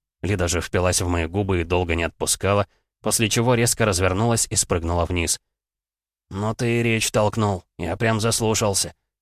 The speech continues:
ухмыльнувшись, произнес Тарас. Он поднял маску чистильщика и протянул ее мне. «Не нужно. Сегодня ею воспользоваться все равно не выйдет. А если все закончится хорошо, я все равно больше никогда не прикоснусь к этой вещи. Двинули».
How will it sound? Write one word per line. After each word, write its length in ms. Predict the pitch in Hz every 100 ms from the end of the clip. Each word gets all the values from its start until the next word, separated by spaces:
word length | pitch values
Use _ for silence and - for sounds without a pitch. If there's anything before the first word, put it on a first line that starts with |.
| _
ухмыльнувшись, 640 | - 90 90 87 87 - 98
произнес 480 | 101 92 87 90 -
Тарас. 380 | 90 85 85 - _ _ _
Он 160 | 90 87
поднял 320 | 101 87 90
маску 320 | 90 87 -
чистильщика 580 | 80 95 - 92 - 92
и 60 | 87
протянул 480 | 85 82 85 87
ее 240 | 82 82 87
мне. 280 | 85 82 78 _ _ _ _ _ _
«Не 180 | - 98
нужно. 380 | 113 110 85 - _ _
Сегодня 520 | - 104 123 127 120
ею 260 | 117 127 117
воспользоваться 600 | 110 - 123 107 107 104
все 160 | 101 110
равно 240 | 101 104
не 120 | 104
выйдет. 400 | 101 98 87 85 - _ _ _
А 60 | 90
если 260 | 101 104
все 180 | 95 107
закончится 540 | 95 92 101 101 -
хорошо, 500 | 101 95 90 - 110 - _ _ _
я 160 | 87 104
все 160 | -
равно 300 | 127 120 127
больше 260 | 104 110 110
никогда 380 | 104 95 95 110
не 100 | 101
прикоснусь 520 | 107 98 95 101 82
к 40 |
этой 240 | 92 95 92
вещи. 400 | 87 80 - - _ _ _ -
Двинули». 500 | 85 120 107 85 -